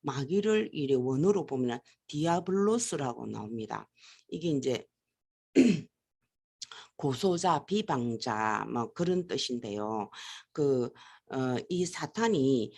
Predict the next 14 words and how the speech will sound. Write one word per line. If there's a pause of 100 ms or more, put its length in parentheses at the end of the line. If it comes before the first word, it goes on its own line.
(120)
하나님을
향해서는
인간을
비방하고 (640)
인간을
향해서는 (260)
하나님을
비방하는 (340)
그런 (300)
나쁜
존재라는
것입니다. (560)
그리고
이제